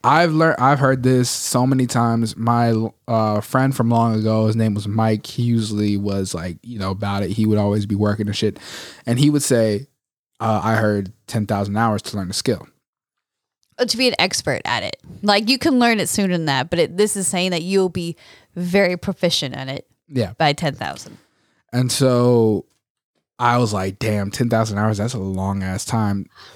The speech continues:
Speaker 1: Uh, so this guy, his name's Josh Kaufman, he had a video and he kinda talks about that rule. And he said, like, "Ten thousand hours, that's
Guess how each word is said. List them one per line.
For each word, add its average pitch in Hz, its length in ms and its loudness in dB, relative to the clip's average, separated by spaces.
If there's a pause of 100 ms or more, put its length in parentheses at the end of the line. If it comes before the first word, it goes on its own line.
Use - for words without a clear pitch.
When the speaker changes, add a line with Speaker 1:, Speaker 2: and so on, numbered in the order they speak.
(140)
Speaker 1:
Uh, 104 440 -2
so 107 360 0
this 104 180 -2
guy, 135 280 4
his 117 120 0
name's 110 300 0
Josh 101 280 -2
Kaufman, 120 580 0
he 117 160 -2
had 104 120 0
a 104 60 -2
video 104 680 0 (160)
and 98 460 -6
he 117 80 -12
kinda 107 300 -4
talks - 280 -6
about 101 220 -8
that 92 160 -6
rule. 127 380 2 (400)
And 113 160 -2
he 117 120 2
said, 101 460 2 (480)
like, 104 220 -6
"Ten 147 200 0
thousand 147 320 2
hours, 113 340 4
that's - 460 -2